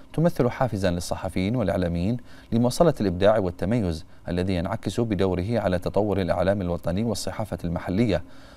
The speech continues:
بعد ذلك أشاد المجلس بالجهود الحثيثة من قبل الجهات المعنية، وعلى رأسها وزارة الداخلية ومجلس الأوقاف الجعفرية في إنجاح موسم عاشوراء،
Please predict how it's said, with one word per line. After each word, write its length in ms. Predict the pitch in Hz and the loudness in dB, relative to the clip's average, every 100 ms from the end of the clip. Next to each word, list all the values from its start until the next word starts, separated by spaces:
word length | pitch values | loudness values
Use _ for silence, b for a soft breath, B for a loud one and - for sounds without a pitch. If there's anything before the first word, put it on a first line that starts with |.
| B - | B 2
بعد 180 | 82 | 4
ذلك 360 | 82 98 101 82 | 4 2 2 0
أشاد 300 | 85 104 95 | -2 0 0
المجلس 440 | 82 95 98 - | 0 -2 -2 -2
بالجهود 420 | 107 87 92 101 90 | 0 0 0 0 -2
الحثيثة 560 | 90 92 127 123 113 - B B | -4 -2 2 6 6 4 B B
من 100 | 139 | 0
قبل 300 | 131 180 160 | 2 4 4
الجهات 400 | 110 95 98 117 | 4 2 0 0
المعنية، 540 | 95 90 101 110 82 73 B B B | 0 0 0 -2 -4 -6 B B B
وعلى 300 | 95 95 92 | 4 4 4
رأسها 380 | 113 - 101 104 | 2 0 -2 0
وزارة 420 | 117 95 101 95 92 | 0 0 0 0 -4
الداخلية 600 | 85 87 110 98 101 135 B B 95 | -4 -4 -2 0 0 0 B B -4
ومجلس 400 | 87 104 101 98 | -2 -2 -4 -2
الأوقاف 440 | 85 85 113 - | -2 0 -2 -2
الجعفرية 640 | 90 90 92 98 87 110 - B B | 0 0 0 -2 0 -2 -4 B B
في 160 | - 139 | 2 4
إنجاح 320 | 131 170 165 | 6 6 6
موسم 460 | 120 131 - 101 98 | 0 -2 -4 -6 -4
عاشوراء، 460 | 90 - 104 127 | -4 -4 -2 -2